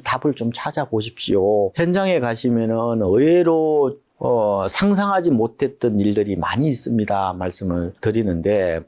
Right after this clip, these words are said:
제가 요번에 작년에요. 제가 아는 분 중에서는 작년에 전셋값으로 집을 사신 분도 계세요. 당일날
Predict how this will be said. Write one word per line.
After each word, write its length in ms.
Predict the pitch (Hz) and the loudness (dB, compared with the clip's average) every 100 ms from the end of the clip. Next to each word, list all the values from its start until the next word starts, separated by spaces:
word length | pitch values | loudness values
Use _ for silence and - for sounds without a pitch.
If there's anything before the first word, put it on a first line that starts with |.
| _ | _
제가 240 | - 147 147 | -2 2 4
요번에 380 | 127 143 143 - | 2 2 0 -2
작년에요. 720 | 135 170 220 220 117 104 123 | -2 0 2 2 2 0 -2
제가 320 | - 135 135 | -2 0 0
아는 540 | 135 139 135 127 123 120 | 0 0 0 2 0 -2
분 180 | 123 120 | 0 0
중에서는 800 | 139 117 98 110 135 123 82 - - | 2 0 0 -2 0 -2 -4 -10 -8
작년에 440 | 117 131 160 156 | -4 -2 0 0
전셋값으로 1000 | 139 196 240 240 - - 127 110 113 107 | 0 2 2 0 -4 -2 0 2 2 0
집을 240 | - 160 131 | -2 -2 -2
사신 280 | 113 - | -4 -10
분도 220 | 104 98 90 | -12 -12 -8
계세요. 460 | 85 - 127 - - - - _ - 165 | -8 -6 -6 -8 -10 -20 -20 _ -8 -4
당일날 680 | 190 185 151 143 147 147 | -2 0 2 2 0 -4